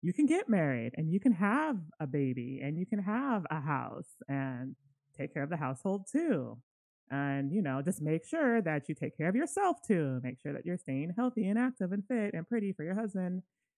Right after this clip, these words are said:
And so many women are so fucking burned out from that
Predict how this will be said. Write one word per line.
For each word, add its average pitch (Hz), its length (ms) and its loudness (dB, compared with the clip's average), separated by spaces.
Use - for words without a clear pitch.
And 170 380 -2
so 175 380 2
many 302 240 4
women 165 380 0
are 165 200 -2
so 160 380 -2
fucking 147 560 -2
burned 139 360 0
out 123 320 -2
from 135 200 -6
that 123 260 -8